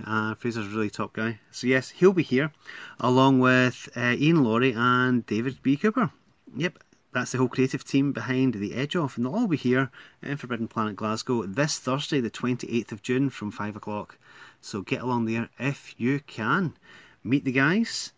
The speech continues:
It's been launched here, so get in. If you didn't back it in Kickstarter, well, first of all, shame on you, but we're giving you the opportunity to still get in early and get your copy. Meet the guys and get them signed. Yes,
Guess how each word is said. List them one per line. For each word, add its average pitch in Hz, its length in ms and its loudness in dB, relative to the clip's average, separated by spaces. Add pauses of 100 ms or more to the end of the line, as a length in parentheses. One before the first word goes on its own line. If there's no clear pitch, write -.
It's - 100 -20
been 131 220 0
launched 156 320 -2
here, 165 260 0
so 143 360 0
get 131 260 -4
in. 170 160 2
If 127 160 -6
you 131 80 0
didn't 147 320 -2
back 139 220 -2
it - 20 -4
in 107 80 -6
Kickstarter, 143 640 -4 (120)
well, 107 160 -8
first 120 180 -10
of 110 80 -8
all, 98 80 -6
shame 113 320 -2
on 98 160 -2
you, 120 240 -4 (540)
but 123 260 -2 (180)
we're 107 140 -6
giving 139 260 2
you 135 40 2
the 139 80 0
opportunity 151 500 0
to - 100 -10
still 139 260 0
get - 140 -6
in 135 200 2
early 156 400 0
and 123 280 0
get 127 200 0
your 139 220 2
copy. 165 520 -2 (200)
Meet 151 200 0
the 147 80 -2
guys 185 420 -2
and 113 140 -6
get 143 160 -4
them 202 100 -4
signed. 277 520 0 (120)
Yes, - 640 -8